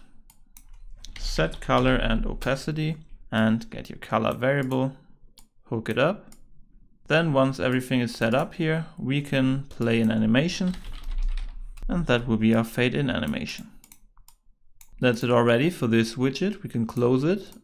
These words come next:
and let's go to the W underscore world map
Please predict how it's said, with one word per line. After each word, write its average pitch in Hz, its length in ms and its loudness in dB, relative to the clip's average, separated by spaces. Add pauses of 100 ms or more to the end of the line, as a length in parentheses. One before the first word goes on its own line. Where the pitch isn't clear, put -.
(160)
and 117 360 0
let's 120 300 0
go 120 300 -2
to 117 420 0
the 107 260 4
W 117 560 2
underscore 113 560 2
world 127 360 4
map 131 260 0